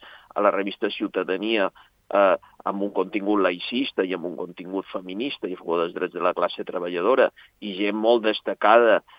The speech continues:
de la intel·lectualitat mallorquina d'aquella època, com Alexandre Jaume,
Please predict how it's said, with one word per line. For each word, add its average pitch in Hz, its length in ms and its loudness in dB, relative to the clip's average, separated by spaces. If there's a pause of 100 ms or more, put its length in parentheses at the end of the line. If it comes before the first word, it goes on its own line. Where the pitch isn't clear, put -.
(200)
de 98 280 2
la 98 280 8
intel·lectualitat 98 1200 2 (360)
mallorquina 98 600 -2
d'aquella 90 460 0
època, 101 220 -2
com 85 200 -6
Alexandre 92 600 -8
Jaume, 95 540 2